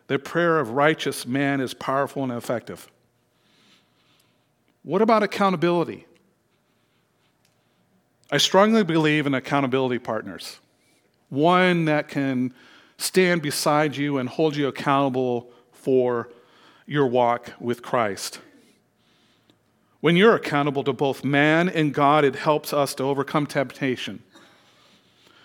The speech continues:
In Genesis chapter four, nine through ten, then the Lord said to Cain, "Where is your brother Abel?" "I don't know," he replied. "Am I my brother's keeper?" The Lord said, "What have you done?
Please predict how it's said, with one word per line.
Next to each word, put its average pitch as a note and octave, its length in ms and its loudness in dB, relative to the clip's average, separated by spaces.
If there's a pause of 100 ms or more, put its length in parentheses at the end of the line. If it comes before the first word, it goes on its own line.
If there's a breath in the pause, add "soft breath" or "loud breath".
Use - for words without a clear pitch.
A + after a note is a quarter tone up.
(720 soft breath)
In D3+ 140 0
Genesis F#3+ 640 4
chapter D#3+ 380 2
four, D#3 500 2 (100)
nine D3 340 2
through E3+ 180 -2
ten, C#3+ 520 2 (600 loud breath)
then A3 160 6
the A#3 100 8
Lord E3 240 2
said D3 280 2
to C3+ 60 -4
Cain, C#3+ 600 -2
"Where F3 360 0
is F3 320 -4
your E3 120 -2
brother D3 500 -2
Abel?" C#3 580 -2
"I C3+ 120 -2
don't G#3 200 0
know," B3 300 2
he D3 160 -4
replied. B2+ 580 0 (460 soft breath)
"Am D#3+ 140 2
I F#3 100 4
my G3+ 160 4
brother's E3+ 380 2
keeper?" A3 420 -2 (1600)
The D#3+ 100 2
Lord E3+ 260 4
said, D#3+ 340 0
"What A3 200 0
have F3+ 300 -4
you E3 80 -4
done? B2+ 420 0